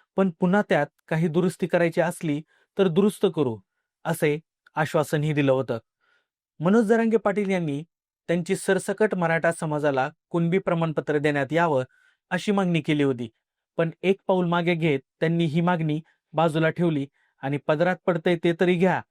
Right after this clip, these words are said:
अशी भूमिका घेत आपले आंदोलन मागे घेतलं होतं. हैदराबाद गॅझेट लागू करून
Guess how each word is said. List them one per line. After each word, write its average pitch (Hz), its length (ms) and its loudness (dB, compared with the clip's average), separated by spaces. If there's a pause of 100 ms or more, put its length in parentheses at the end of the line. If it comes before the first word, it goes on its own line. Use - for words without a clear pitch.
(360)
अशी 147 220 -2
भूमिका 156 400 0
घेत 151 340 0 (280)
आपले 151 260 0
आंदोलन 143 500 2
मागे 135 280 0
घेतलं 127 280 -2
होतं. 113 240 -4 (960)
हैदराबाद 196 480 4
गॅझेट 180 360 2
लागू 156 240 0
करून 151 360 -2